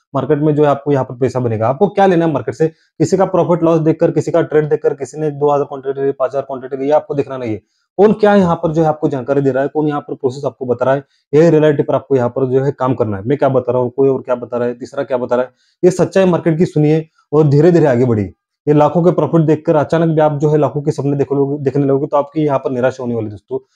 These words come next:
यहाँ पर मार्केट में पैसा बनता है, लेकिन धीरे धीरे बनता है। एक मैं, मैंने हमेशा आपको कहा है कि समुद्र है, शेयर मार्केट एक पैसों का समुद्र है।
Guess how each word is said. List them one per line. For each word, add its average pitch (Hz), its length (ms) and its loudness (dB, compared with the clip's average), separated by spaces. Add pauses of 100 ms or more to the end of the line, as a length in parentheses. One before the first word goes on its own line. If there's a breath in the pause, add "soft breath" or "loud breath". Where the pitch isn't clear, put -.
(200)
यहाँ - 100 4
पर 165 140 2
मार्केट 156 340 0
में 160 200 2
पैसा 151 220 2
बनता 160 260 2
है, 160 60 4
लेकिन 160 280 2
धीरे 156 200 4
धीरे 151 200 4
बनता 110 220 -8
है। 92 80 -16 (360)
एक 190 220 4
मैं, 208 180 4 (120)
मैंने 175 180 2
हमेशा 175 340 2
आपको 160 200 -2
कहा 143 140 -2
है 143 80 2
कि 156 80 -6
समुद्र 165 360 2
है, 107 160 -6 (420)
शेयर 139 180 0
मार्केट 147 300 0
एक 151 200 0
पैसों 139 220 0
का 151 120 0
समुद्र 135 340 0
है। 156 120 2